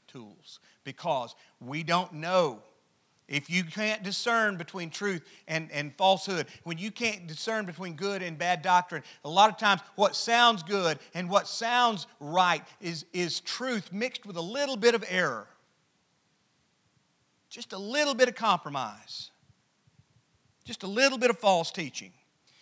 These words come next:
And, and sometimes it's presented with flash and style, and there's just enough truth to draw you in. But maybe, uh, down deep,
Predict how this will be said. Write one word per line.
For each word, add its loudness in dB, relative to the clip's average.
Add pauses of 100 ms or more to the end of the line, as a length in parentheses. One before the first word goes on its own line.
(120)
And, 4
and 0
sometimes 4
it's -2
presented -4
with -10
flash 4
and -10
style, 6 (140)
and -4
there's 0
just 2
enough -2
truth -4 (200)
to -2
draw 2
you -4
in. -6 (140)
But -2
maybe, 2 (220)
uh, -8 (560)
down 0
deep, -6